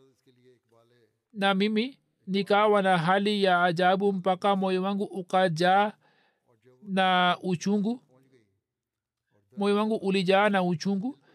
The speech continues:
Ndipo mgonjwa huyo, ambaye kwa hakika alikuwa kama mfu, dua ile ikaanza kumletea athari,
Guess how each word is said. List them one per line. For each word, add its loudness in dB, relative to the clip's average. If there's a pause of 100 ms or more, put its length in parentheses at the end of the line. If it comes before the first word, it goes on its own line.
(200)
Ndipo 0
mgonjwa 0
huyo, -2
ambaye 2
kwa 0
hakika -4
alikuwa 0
kama -2
mfu, -4 (360)
dua 2
ile 2
ikaanza 0
kumletea 0
athari, -2